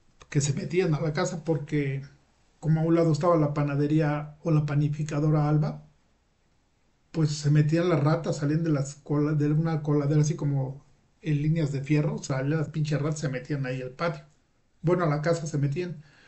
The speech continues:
Entonces yo las cazaba y les daba sus chingadazos y las mataba, ¿no? Un día maté como treinta y dos.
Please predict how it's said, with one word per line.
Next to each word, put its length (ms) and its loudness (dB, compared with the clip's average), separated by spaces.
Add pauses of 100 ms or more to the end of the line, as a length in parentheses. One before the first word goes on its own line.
(140)
Entonces 220 0
yo 60 6
las 140 4
cazaba 360 0
y 60 2
les 120 4
daba 180 2
sus 180 -4
chingadazos 680 -2
y 80 2
las 200 0
mataba, 380 -4
¿no? 260 -4 (540)
Un 140 2
día 160 10
maté 260 6
como 220 0
treinta 380 -2
y 80 2
dos. 440 -4